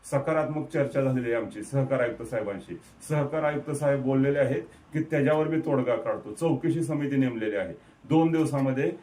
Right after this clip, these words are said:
आम्हाला ह्या सर्व गोष्टींचा पाठपुरावा सहकार आयुक्त करून देणार आहे. दोन दिवसामध्ये बँक अकाउंट सर्व ओपन केले जाणार आहेत.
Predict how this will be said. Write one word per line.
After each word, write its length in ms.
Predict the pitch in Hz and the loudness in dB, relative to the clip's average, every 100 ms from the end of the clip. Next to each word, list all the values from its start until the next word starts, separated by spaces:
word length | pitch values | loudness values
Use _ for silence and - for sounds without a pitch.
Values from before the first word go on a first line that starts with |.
| - - | -18 -6
आम्हाला 340 | 120 139 143 | 0 2 2
ह्या 140 | 147 139 | 0 -2
सर्व 300 | - 143 143 | -2 0 0
गोष्टींचा 580 | 143 135 139 127 156 170 - _ - | -2 -4 -2 -2 -2 -6 -10 _ 2
पाठपुरावा 560 | 151 135 139 135 147 - - | 2 2 2 2 2 0 -2
सहकार 320 | 160 143 139 135 | -2 0 2 2
आयुक्त 260 | 127 135 127 | 2 -2 -4
करून 200 | 123 117 | -4 -4
देणार 220 | 113 104 | -4 -4
आहे. 120 | 98 | -6
दोन 300 | 104 143 160 | -4 0 0
दिवसामध्ये 500 | 156 135 143 135 156 180 - - _ 147 | 0 -2 -2 -2 -2 -4 -8 -20 _ -2
बँक 240 | 151 139 | 0 0
अकाउंट 300 | 135 135 135 | -2 0 -2
सर्व 200 | 135 131 | -2 -2
ओपन 360 | 131 123 123 113 | -2 -2 -6 -6
केले 200 | 117 110 | -4 -2
जाणार 220 | 107 92 | -2 -4
आहेत. 200 | 87 | -8